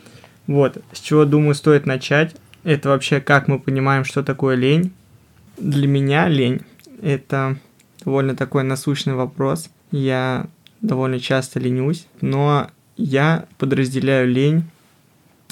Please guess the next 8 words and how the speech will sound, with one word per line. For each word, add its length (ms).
на 140
те 100
моменты, 480
когда 380
мне 320
что-то 360
нужно 420
сделать, 540